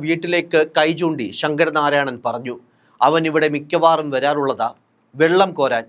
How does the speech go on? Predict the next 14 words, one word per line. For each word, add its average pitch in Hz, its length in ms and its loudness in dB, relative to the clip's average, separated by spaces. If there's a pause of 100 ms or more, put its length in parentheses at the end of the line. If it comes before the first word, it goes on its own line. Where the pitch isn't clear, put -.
(300)
പക്ഷേ 147 220 -2 (140)
എൻ്റെ 156 240 2
അമ്മ 156 140 -4 (240)
സമ്മതിക്കുമായിരുന്നില്ല. 131 840 -2 (560)
അപ്പോൾ 196 240 2 (220)
മോളായിരുന്നു 170 600 2 (140)
അയാൾക്ക് 156 340 -2 (100)
വെള്ളം 165 380 -2
കോരി 143 240 -2
കൊടുത്തിരുന്നത്. 123 560 -6 (400)
എന്നിട്ടും 151 520 2
അവൻ, 127 140 -2 (560)
അവൻ 156 240 4 (220)
മുഹമ്മദ് 180 400 0